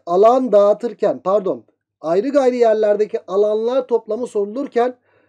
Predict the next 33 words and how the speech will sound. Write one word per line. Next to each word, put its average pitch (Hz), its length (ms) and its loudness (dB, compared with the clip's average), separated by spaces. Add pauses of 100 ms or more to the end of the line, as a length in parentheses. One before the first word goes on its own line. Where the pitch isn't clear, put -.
(180)
e, 170 260 -4
biz 240 200 -8
buradaki 220 640 -4
özelliği 233 480 0
çok 233 260 -2
kullanıyoruz. 254 560 -6
Bir 233 60 -8
yerdeki 226 380 -2
alanı 208 240 -4
iptal 233 280 -6
edip 240 220 -6
başka 220 260 -6
yere 220 200 -4
taşıyabiliyoruz. 196 720 -2 (100)
Alan 208 280 -2
taşıma 196 340 -6
dediğimiz 160 360 -4
şey 269 180 -10 (320)
geçen 240 360 0
sene 202 220 -4
sınavda 226 440 -4
da 277 100 -6
çıktı - 300 -4
bak 196 180 0
alan 185 260 -2
taşıma 160 320 -6
sorusu. 113 380 -18 (240)
Dikkat 160 260 -6
edin 127 140 -6
arkadaşlar. 107 480 -20 (1200)
Sonra 269 260 0
geldik 262 320 0
şuraya. 208 400 -2